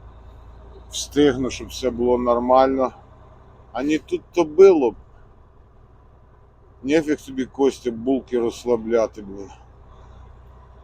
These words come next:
Вчора єлі добрався до тракстапа вечором, уже їхав на персональному времені. Є тут така опція, як включити. Все занесено, блін. С-, зараз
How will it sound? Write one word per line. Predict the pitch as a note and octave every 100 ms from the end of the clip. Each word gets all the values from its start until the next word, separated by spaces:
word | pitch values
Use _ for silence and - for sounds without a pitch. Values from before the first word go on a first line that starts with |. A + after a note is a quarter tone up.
| - -
Вчора | - D3 D3 C3 - - - -
єлі | A2 D3+ D#3 C#3+
добрався | C#3 C3 C#3+ C#3 B2 B2+
до | A2 A2+
тракстапа | B2 A#2+ - - C3 C3 B2 A2 - - - - - - G#2+
вечором, | B2+ B2 - A2+ A2+
уже | G#2+ B2
їхав | C3 - A#2+
на | A#2
персональному | F#2+ A2 - A#2+ B2 B2+ B2 A#2+ - _ _ _ _ _ _ _ - _ - - _ - -
времені. | A#2+ B2+ C#3 C#3 C3+ B2+ A2+ -
Є | A#2 A#2+
тут | A#2 G#2+
така | A2+ A#2
опція, | G#2+ B2 G#2+ - A2+
як | A2 G#2 _
включити. | A2+ A#2 - A#2+ G#2 F#2+
Все | E2+ - - C3+ C3+ A#2+
занесено, | A2 A2+ A#2 A#2+ A#2 - G#2 G2
блін. | F#2+ G2 F#2 _ _ _ _ _ _ _ - - -
С-, | - -
зараз | B2+ G#2 C3 D3 C3+ -